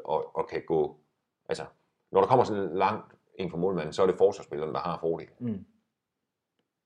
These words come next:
Speaker 1: Og jeg ved ikke, om der er lavet statistik på sådan noget, det er der sikkert, men jeg ved, og jeg ved ikke, hvis,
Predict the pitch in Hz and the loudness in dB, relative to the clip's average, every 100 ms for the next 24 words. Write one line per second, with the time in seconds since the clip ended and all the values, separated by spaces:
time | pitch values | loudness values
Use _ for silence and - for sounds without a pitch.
0 | - - 76 69 - 80 78 71 62 67 | -12 -2 0 -2 -6 -2 0 0 -2 -2
1 | 65 69 67 87 80 - 71 69 67 - | -4 -4 -6 -6 -8 -10 -10 -8 -6 -4
2 | 87 - - 71 73 80 78 78 85 80 | -4 -4 -6 -4 -4 0 0 2 2 0
3 | 76 - - | -4 -6 -14